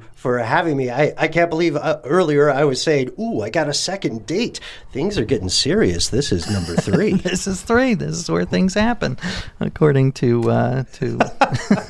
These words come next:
Speaker 2: <laughs> I don't know, some rule. Well, Ben, we talked a little about your name, but I wanna talk more about it 'cause I love it. And our associate puzzler, Andrea Schoenberg, noticed something interesting in your name. Which is that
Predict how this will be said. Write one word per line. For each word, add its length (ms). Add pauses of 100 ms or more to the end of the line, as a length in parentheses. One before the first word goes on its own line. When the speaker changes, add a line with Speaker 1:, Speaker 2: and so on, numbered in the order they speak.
(300)
Speaker 2:
<laughs> 100
I 140
don't 160
know, 160 (220)
some 300
rule. 240 (600)
Well, 260 (100)
Ben, 340
we 100
talked 320
a 60
little 340
about 380
your 160
name, 520
but 160
I 80
wanna 240
talk 280
more 240
about 300
it 120
'cause 160
I 160
love 260
it. 120 (280)
And 240 (120)
our 580 (140)
associate 580
puzzler, 560
Andrea 500
Schoenberg, 560
noticed 360
something 400
interesting 540
in 120
your 140
name. 420
Which 240
is 200
that 340